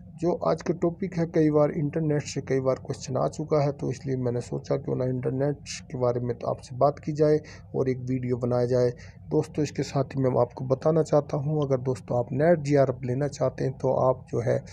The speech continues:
first paper का ज़्यादा अध्ययन करें, क्योंकि first paper आपको जो है एक अच्छा score दिला सकता है।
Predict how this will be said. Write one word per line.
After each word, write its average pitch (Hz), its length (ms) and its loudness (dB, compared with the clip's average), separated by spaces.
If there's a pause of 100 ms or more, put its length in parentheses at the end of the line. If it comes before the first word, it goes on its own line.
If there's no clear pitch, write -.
(1500)
first 202 160 4
paper 165 380 4
का 139 120 2
ज़्यादा 123 280 6
अध्ययन 135 280 2
करें, 135 280 2
क्योंकि 131 220 2
first - 320 -8
paper 160 280 2
आपको - 380 0
जो 123 160 -2
है 123 100 2
एक - 280 0
अच्छा - 260 -2
score 151 340 0
दिला 123 240 -2
सकता 104 480 -6
है। - 280 -16